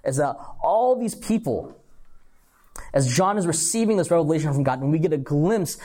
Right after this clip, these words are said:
as to what heaven is like, we see that the saints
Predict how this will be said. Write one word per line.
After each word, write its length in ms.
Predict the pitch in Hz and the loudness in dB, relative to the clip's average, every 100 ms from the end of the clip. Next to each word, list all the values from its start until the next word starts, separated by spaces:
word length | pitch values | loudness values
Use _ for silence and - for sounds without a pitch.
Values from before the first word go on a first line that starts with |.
| - | -6
as 140 | 135 | -4
to 60 | 156 | -2
what 140 | 139 | -2
heaven 400 | - 196 180 202 | 0 0 2 0
is 160 | 165 117 | 0 0
like, 400 | 127 147 240 - - - - - - | 0 0 -2 -8 -20 -18 -18 -16 -6
we 80 | 160 | -2
see 120 | 170 | 0
that 140 | 185 | 0
the 80 | 139 | 0
saints 600 | 135 - - 220 196 147 | -4 -2 -2 -2 -4 -6